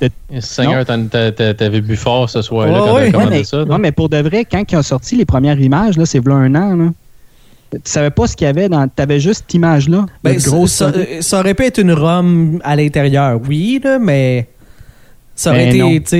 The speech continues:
Speaker 3: sais, mais non.
Speaker 1: J'ai même pas de C D. J'ai même pas de, j'ai, j'ai un code de téléchargement.
Speaker 3: Ah, c'est poche, ça. T'as pas le,
Speaker 2: Ouais.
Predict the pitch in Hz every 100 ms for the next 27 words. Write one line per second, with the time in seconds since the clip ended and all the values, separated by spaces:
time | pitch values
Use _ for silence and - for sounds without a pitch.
0 | 170 - - 147 139 113 - - 139 -
1 | 185 - 151 131 160 151 - 123 135 139
2 | 175 - 143 123 143 - 131 123 165 147
3 | 139 135 123 123 123 139 202 202 147 127
4 | - 214 202 - 208 185 139 170 170 117
5 | 117 117